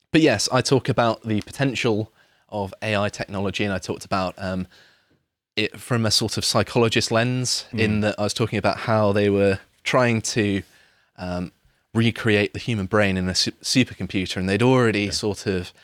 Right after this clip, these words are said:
Speaker 1: got the majority share of a, I think it was a mouse brain or
Speaker 2: Yeah.
Speaker 1: like a shrew brain that they created that would
Speaker 2: Yeah.
Speaker 1: operate in a comparable way.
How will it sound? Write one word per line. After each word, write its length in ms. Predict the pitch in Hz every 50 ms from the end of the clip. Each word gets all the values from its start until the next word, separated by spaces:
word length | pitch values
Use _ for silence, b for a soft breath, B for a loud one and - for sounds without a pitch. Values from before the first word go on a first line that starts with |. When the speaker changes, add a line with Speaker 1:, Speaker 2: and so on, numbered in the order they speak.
| b b b b b b b b _ -
Speaker 1:
got 220 | 120 - - 98
the 80 | 104 104
majority 580 | 104 101 95 - 120 113 113 107 - - - 98
share 460 | - - - 98 92 95 90 92 95 -
of 160 | 95 95 92
a, 300 | 101 95 92 92 92 90 - -
I 60 | -
think 200 | - - 101 -
it 40 | -
was 100 | - 92
a 40 | 101
mouse 400 | 95 95 98 107 117 127 - -
brain 440 | - - 127 127 135 147 151 143 131 - -
or 340 | - 107 104 101 101 101 98 104
Speaker 2:
Yeah. 200 | 107 95 90 82 - _
Speaker 1:
like 160 | - - - 107
a 20 |
shrew 380 | - - - - 127 127 127 123
brain 380 | - 127 127 135 139 135 131
that 120 | 127 - -
they 180 | 107 110 110 107
created 560 | - - 123 117 113 117 113 - 147 139 135 -
that 180 | - 104 - -
would 180 | 101 107 101 -
Speaker 2:
Yeah. 140 | - 123 92
Speaker 1:
operate 300 | 87 120 113 107 107 104 -
in 80 | 104 107
a 100 | 104 101 - _ _ _ _ _ _ _ _ _ _ _ _
comparable 600 | - - 123 - - 117 110 107 101 107 107 101
way. 320 | 98 104 107 110 120 120